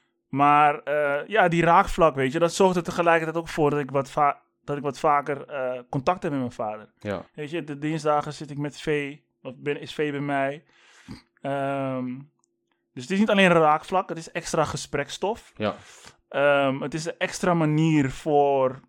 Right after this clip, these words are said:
Speaker 1: mijn vader en ook voor jouw vader om te zien hoe wij door het, eh, eh, het leven, eh, manoeuvreren.
Speaker 2: Ja.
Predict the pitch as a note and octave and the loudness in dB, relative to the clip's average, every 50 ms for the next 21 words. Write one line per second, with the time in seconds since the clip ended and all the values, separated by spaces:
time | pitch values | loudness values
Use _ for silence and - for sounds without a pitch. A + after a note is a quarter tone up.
0 | - - - C3+ C3 C3+ C3+ C#3+ C#3+ C#3 - D#3+ D3 C#3 C3+ C3 C3 B2+ B2+ C3 | -20 -12 -6 -2 0 2 2 2 2 2 4 4 6 6 6 4 2 0 -2 -4
1 | B2+ - - C3+ B2+ B2+ B2+ C3 C#3+ C#3 - - D3 C3+ C3 B2+ B2 B2 B2 B2 | -4 -4 -2 -2 0 2 2 2 2 2 2 2 2 4 4 2 0 -2 -2 -2
2 | A#2+ B2 B2 - B2 - - D#3 D3+ C#3 C3+ B2+ B2 C3 C3 B2 C3+ C3 B2+ B2 | -4 -6 -6 -6 -6 -6 -4 -2 0 0 0 0 -2 -2 0 0 2 2 2 2
3 | B2 B2 A#2 B2+ B2 B2 A#2+ A#2 A2+ - - A#2+ A#2+ A2+ A2+ A2+ A2 A2+ A#2+ - | 0 0 0 -2 -2 -2 -2 -4 -6 -8 -12 -8 -8 -6 -6 -6 -8 -10 -14 -20
4 | _ _ - - A#2+ A2 G#2+ G2+ A#2+ A#2 B2 B2 B2 C3+ D3+ D#3 - G3 F#3 F3+ | _ _ -12 -10 -10 -10 -8 -10 -8 -6 -2 -2 0 0 -2 -2 -4 -4 -4 -4
5 | F#3 - - E3 E3 D#3+ D#3 D3 D3 D#3 D#3+ E3 D#3 - D#3+ D#3+ D#3 D#3 D#3+ F#3 | -4 -4 -2 0 0 0 0 2 2 2 4 2 2 0 0 2 2 2 2 0
6 | G#3+ - - A2+ G#2+ F#2+ | -2 -4 -6 -4 -4 -4